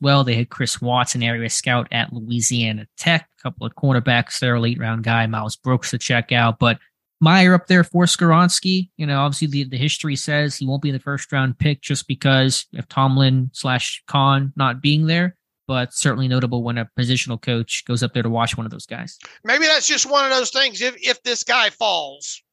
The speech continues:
Speaker 2: you know?
Speaker 1: Yeah, um, but the history is the history. I mean, you know,
Speaker 2: Right.
Speaker 1: they really, now, could they potentially bring him in for a visit? You know, you could try to do that because they weren't go-, whenever Tomlin and, and, and, or, and or Connor Colbert went, goes to pro days, they're going there to watch a lot of people. It's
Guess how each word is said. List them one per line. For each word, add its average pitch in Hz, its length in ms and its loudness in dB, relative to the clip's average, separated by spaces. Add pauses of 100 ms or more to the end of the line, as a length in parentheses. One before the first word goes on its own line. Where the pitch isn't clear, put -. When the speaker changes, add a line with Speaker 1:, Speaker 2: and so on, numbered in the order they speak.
(100)
Speaker 2:
you 170 80 -14
know? 170 260 -4 (1400)
Speaker 1:
Yeah, 226 320 4 (400)
um, 147 480 2
but 139 120 -2
the 139 60 2
history 175 340 4
is 170 100 2
the 165 40 2
history. 139 460 0
I 123 40 -8
mean, 127 320 -8
you 131 200 -6
know, 120 80 -2
Speaker 2:
Right. 151 100 -4
Speaker 1:
they 123 120 -2
really, 131 360 -2
now, 135 260 0 (360)
could 170 160 4
they 156 120 4
potentially 147 480 -2
bring 135 200 -4
him 139 100 -2
in 143 120 -2
for 135 180 -6
a 127 40 -6
visit? 175 380 -4
You 147 80 -16
know, 131 80 -12
you 127 140 -10
could 127 100 -10
try 135 160 0
to 131 100 -4
do 127 160 -2
that 143 280 0
because 123 480 -4
they 139 100 0
weren't 156 220 4
go-, 143 180 -2
whenever 202 340 2
Tomlin 156 720 -2
and, 131 140 -14
and, 131 320 -14
and, 131 180 -8
or, 131 120 -6
and 139 180 -2
or 127 120 -4
Connor 131 340 -2
Colbert 131 320 -2
went, 127 180 -2 (140)
goes 147 160 0
to - 80 -8
pro 139 240 2
days, 117 500 0
they're 151 140 -4
going 160 220 4
there 139 100 2
to 127 60 0
watch 123 260 0
a 120 60 -6
lot 117 140 0
of 110 80 -6
people. 110 320 -10
It's 113 140 -16